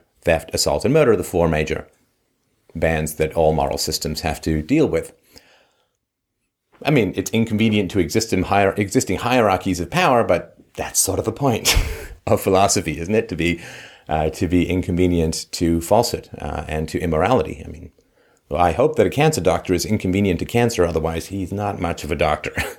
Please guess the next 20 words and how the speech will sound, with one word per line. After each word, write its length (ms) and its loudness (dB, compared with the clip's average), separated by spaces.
And 200 0
so 360 0
philosophy 440 0
is 60 2
supposed 220 0
to 60 -8
be 120 0
inconvenient 560 -2
to 180 2
wrongdoers 680 0
and 280 -2
liars 480 0
and 200 -2
cheats 340 -2
and 100 0
sophists, 600 0
uh, 200 2
and 180 0
that's, 340 2
um, 320 -2